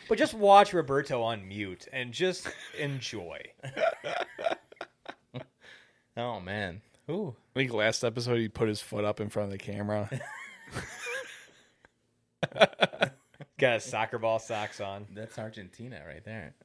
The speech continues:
Speaker 2: I think. I don't know. Yep, it is.
Speaker 1: It is Argentina. <laughs>
Speaker 2: Oh, man.
Speaker 3: All right,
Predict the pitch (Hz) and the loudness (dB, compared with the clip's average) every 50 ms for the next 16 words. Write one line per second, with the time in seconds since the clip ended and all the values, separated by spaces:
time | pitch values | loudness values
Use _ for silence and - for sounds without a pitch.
0 | _ - - 110 110 104 - 101 110 107 76 64 - - 117 104 101 90 87 - | _ -10 -8 -6 -6 -6 -8 -10 -10 -10 -10 -12 -12 -12 -10 -10 -10 -12 -14 -16
1 | - _ - 104 113 135 - - - - 120 135 135 - - - 104 117 135 127 | -18 _ -14 -6 -6 -6 -6 -6 -8 -8 -6 -6 -6 -4 -2 -2 2 2 2 2
2 | 117 110 104 95 87 87 82 - 92 85 80 90 - - - - - 226 - - | 4 4 4 4 2 -6 -8 -8 -8 -6 -4 -6 -6 -6 -10 -16 -16 -16 -16 -16
3 | - - - - - - _ _ _ _ - - - - _ _ _ - - - | -16 -16 -18 -18 -18 -20 _ _ _ _ -20 -20 -20 -20 _ _ _ -8 -8 -8
4 | 508 539 554 622 740 807 855 740 784 784 740 740 640 587 554 587 605 605 605 _ | -6 -6 -10 -10 -12 -14 -16 -20 -20 -20 -20 -20 -20 -20 -20 -20 -20 -20 _ _
5 | 1077 - - - _ _ _ _ - _ _ _ _ _ _ - - - 117 117 | _ -20 -20 -20 _ _ _ _ -20 _ _ _ _ _ _ -12 -10 -8 -6 -6
6 | 110 98 92 95 104 110 131 131 127 120 117 113 | -6 -6 -6 -4 2 6 8 8 8 8 6 2